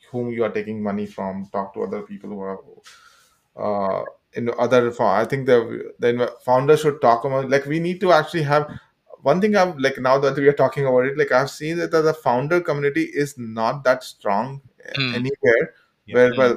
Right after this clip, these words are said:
Speaker 1: where the founders are talking to each other and having, uh, like, kind of protecting each other.
Speaker 2: True.
Speaker 1: It's not that strong yet in, uh, across the world, I would say, like India or, uh, stuff. Like, people do talk about startups, but I've,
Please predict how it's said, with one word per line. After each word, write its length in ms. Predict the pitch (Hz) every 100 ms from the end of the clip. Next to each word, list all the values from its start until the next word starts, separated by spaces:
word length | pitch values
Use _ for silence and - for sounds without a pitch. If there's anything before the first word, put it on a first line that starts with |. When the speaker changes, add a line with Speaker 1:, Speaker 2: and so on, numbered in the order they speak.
| 117
Speaker 1:
where 120 | 127
the 100 | 147 -
founders 380 | 127 131 147 147
are 120 | 139
talking 280 | 120 - 139
to 80 | 139
each 200 | 131 135
other 280 | 127 127
and 200 | 120 120
having, 520 | 113 110 113 127 123 117
uh, 140 | 113
like, 260 | 113 120 -
kind 240 | 120 131
of 100 | 135
protecting 400 | 123 110 117 131
each 180 | 120 117
other. 300 | 107 113 - _ _ _ _ _
Speaker 2:
True. 160 | - 127
Speaker 1:
It's 80 | 113
not 240 | 135 156 127
that 180 | 139
strong 420 | - - 127 139 113
yet 300 | 117 139 -
in, 340 | 127 120 117 113
uh, 140 | 107
across 320 | - 113 123
the 120 | 120
world, 220 | 107 123 117
I 100 | 92
would 200 | 104 -
say, 180 | 101
like 200 | 98 101
India 280 | 107 104 110
or, 400 | 107 104 101 98
uh, 200 | 95 92 92 _ _ _ _ _ _ _
stuff. 220 | - 117 113
Like, 160 | 120
people 240 | 135 131 143
do 180 | 147
talk 220 | 160 147 131
about 220 | 135 127
startups, 420 | - 117 123 131
but 140 | 131 117
I've, 260 | 110 120